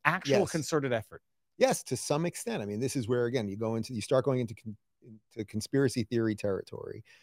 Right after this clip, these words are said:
Speaker 2: Uh, but one of the things that Solzhenitsyn said, who wrote the Gulag Archipelago, and obviously Jordan talks about him all the time, is that the, the one way you stop the thing that we're all worried about is you stop participating in the lie.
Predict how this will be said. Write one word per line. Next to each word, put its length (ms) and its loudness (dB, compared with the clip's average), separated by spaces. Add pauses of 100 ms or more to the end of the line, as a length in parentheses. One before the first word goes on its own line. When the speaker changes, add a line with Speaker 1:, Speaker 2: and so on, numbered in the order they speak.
(240)
Speaker 2:
Uh, 100 6
but 120 6
one 180 8
of 60 12
the 60 8
things 200 2
that 80 -6
Solzhenitsyn 640 -4
said, 380 -6
who 80 -4
wrote 160 0
the 80 0
Gulag 420 0
Archipelago, 520 0
and 100 0
obviously 280 -2
Jordan 260 2
talks 220 2
about 180 -4
him 100 -4
all 100 -6
the 80 -12
time, 280 -6 (420)
is 140 4
that 240 10
the, 260 6
the 100 6
one 480 4 (180)
way 120 10
you 240 4
stop 720 2
the 100 -4
thing 440 4
that 120 2
we're 180 4
all 140 4
worried 260 4
about 220 2
is 220 0
you 80 0
stop 560 2
participating 800 -14
in 60 -20
the 220 -20
lie. 60 -20